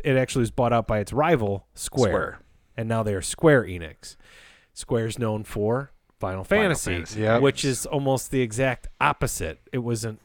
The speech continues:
Speaker 1: it didn't really get over in Japan because Dragon Quest came out first.
Speaker 2: Yep.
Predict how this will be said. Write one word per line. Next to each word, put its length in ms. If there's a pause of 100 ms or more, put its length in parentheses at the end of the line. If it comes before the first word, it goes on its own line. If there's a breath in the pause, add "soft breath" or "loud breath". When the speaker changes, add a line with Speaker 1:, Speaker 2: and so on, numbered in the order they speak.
Speaker 1:
it 160
didn't 320 (160)
really 300
get 180
over 300
in 100
Japan 520
because 260
Dragon 420
Quest 340
came 200
out 200
first. 480
Speaker 2:
Yep. 220